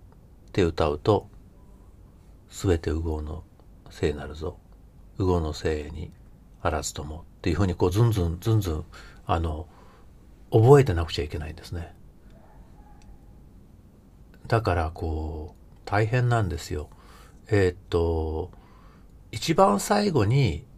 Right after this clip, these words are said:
知ってるメロディーが出てくるんじゃなくて、一番最初に知ってる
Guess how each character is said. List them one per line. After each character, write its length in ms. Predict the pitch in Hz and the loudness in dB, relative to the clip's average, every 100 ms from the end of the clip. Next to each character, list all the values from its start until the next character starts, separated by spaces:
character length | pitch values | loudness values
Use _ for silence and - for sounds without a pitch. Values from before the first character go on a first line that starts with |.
| - | -12
知 160 | - | -10
っ 20 | - | -6
て 200 | - 120 | 0 2
る 100 | 120 | 4
メ 120 | 120 | 4
ロ 120 | 110 | 4
デ 80 | 92 | 4
ィ 40 | |
ー 20 | 80 | 0
が 60 | |
出 100 | 95 | 0
て 120 | 95 | 0
く 80 | 85 | -2
る 60 | 78 | -2
ん 20 | |
じ 60 | 78 | -4
ゃ 40 | |
な 60 | 78 | -8
く 80 | |
て、 320 | - 117 82 - - - | -4 0 0 -2 -20 -8
一 240 | - 110 170 | -4 0 2
番 260 | 185 190 | 4 4
最 260 | 175 180 175 | 6 8 8
初 140 | - | 6
に 320 | 165 202 127 - | 2 2 0 -4
知 160 | - - | -10 -10
っ 40 | |
て 220 | - 131 | 2 6
る 300 | 113 110 104 | 8 6 4